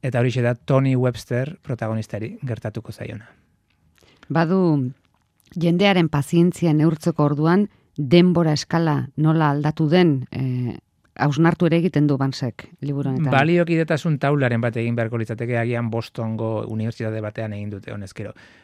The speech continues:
Speaker 1: Adibidez, duela ez hainbeste urte, gutun batek hiru aste behar izaten zituenean gure etxera iristeko itxaronaldi hura, garai bateko korrespondentzia bidezko hiru asteko itxaronaldia, orain email bat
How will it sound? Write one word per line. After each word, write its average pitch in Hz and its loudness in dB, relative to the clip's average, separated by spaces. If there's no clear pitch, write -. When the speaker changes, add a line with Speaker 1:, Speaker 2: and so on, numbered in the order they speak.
Speaker 1:
Adibidez, 123 0
duela 135 2
ez 135 -2
hainbeste 139 -4
urte, 143 -4
gutun 131 -2
batek 143 -2
hiru 160 4
aste 117 -2
behar 117 -2
izaten 117 -6
zituenean 117 -6
gure 113 -4
etxera 120 -4
iristeko 123 -6
itxaronaldi 127 -2
hura, 120 -4
garai 113 -2
bateko 113 -4
korrespondentzia 113 -6
bidezko 110 -6
hiru 135 -2
asteko 110 -8
itxaronaldia, 120 -2
orain 143 4
email 151 0
bat 147 0